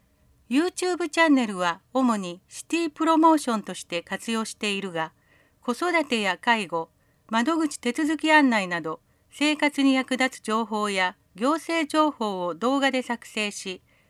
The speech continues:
配信していくことは分かりやすく伝わりやすいと考えるが、一、今後のYouTubeの活用について、二、市職員の理解や知識を上げるための研修について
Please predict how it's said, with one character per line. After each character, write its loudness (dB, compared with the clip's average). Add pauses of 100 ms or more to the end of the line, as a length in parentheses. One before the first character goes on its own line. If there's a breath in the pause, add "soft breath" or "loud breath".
(160)
配 2
信 2
し -2
て 2
い 0
く -20
こ -4
と -2
は -2 (280)
分 -2
か 4
り 0
や 0
す -18
く -14 (160)
伝 4
わ 6
り 4
や 2
す -4
い 0
と -8
考 0 (200)
え 0
る -10
が、 -8 (1200)
一、 -6 (460)
今 2
後 6
の 6
YouTube 0
の -2
活 -8
用 2
に 0
つ -8
い -6
て、 -10 (1000)
二、 -2 (340)
市 -6
職 -2
員 2
の -2
理 -4
解 -2
や -4
知 -4
識 -4
を 2
上 -2
げ 2
る 0
た -2
め 0
の -6
研 0
修 0
に 8
つ -4
い -4
て -6